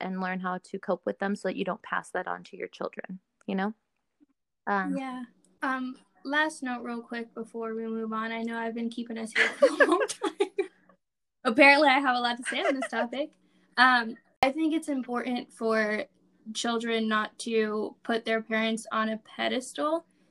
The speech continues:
Speaker 2: if that makes sense, because then you have, like, unrealistic expectations out of your parents, because they're not perfect. They're human beings just like everybody else. And a lot of, well, me for one, I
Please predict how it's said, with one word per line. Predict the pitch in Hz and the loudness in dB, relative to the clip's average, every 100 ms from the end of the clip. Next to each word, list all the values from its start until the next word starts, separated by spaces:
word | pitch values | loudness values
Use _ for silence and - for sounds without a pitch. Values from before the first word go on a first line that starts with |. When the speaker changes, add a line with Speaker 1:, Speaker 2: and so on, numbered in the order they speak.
| _ - | _ -6
Speaker 2:
if | 277 | 0
that | 302 - | 2 2
makes | 302 - | -2 0
sense, | 302 311 - | 0 -2 -4
because | 247 247 226 | -4 -2 -2
then | 226 | 0
you | 233 226 | 0 -2
have, | 226 226 226 226 240 | 0 2 2 0 -2
like, | 220 220 - | -2 -2 -2
unrealistic | 226 233 233 _ - 233 226 226 226 226 - 214 - | 0 0 -2 _ -8 -4 -2 -2 -4 -4 -6 -6 -4
expectations | 220 - - - - - - 262 269 277 269 - _ _ - | -6 -4 -8 -8 -8 -8 -6 -4 2 2 0 -10 _ _ -2
out | 254 269 | 0 2
of | |
your | 269 | 0
parents, | 269 269 269 269 - | -2 -2 0 -2 -2
because | 269 285 | -2 0
they're | 294 | 2
not | 294 277 - | 2 2 -2
perfect. | 269 240 226 - | -4 -4 -8 -6
They're | 233 | -4
human | 240 262 247 | -2 0 0
beings | 233 254 233 226 - | 0 -2 -2 -4 -6
just | 233 233 | -10 -8
like | 233 226 220 - | -6 -8 -8 -8
everybody | 233 226 226 233 | -8 -6 -6 -2
else. | 262 240 - - _ _ _ _ | 2 0 -2 -14 _ _ _ _
And | 240 233 233 233 226 - _ _ _ _ - | 2 4 4 0 -4 -8 _ _ _ _ 4
a | 247 | 6
lot | 240 240 | 8 6
of, | 240 240 226 - - | 4 0 -6 -14 -8
well, | 233 240 233 _ | -2 -2 -4 _
me | 240 254 285 | 4 6 6
for | 269 233 | 4 0
one, | 208 208 214 - | 2 0 -2 4
I | 220 226 226 226 | 6 6 4 0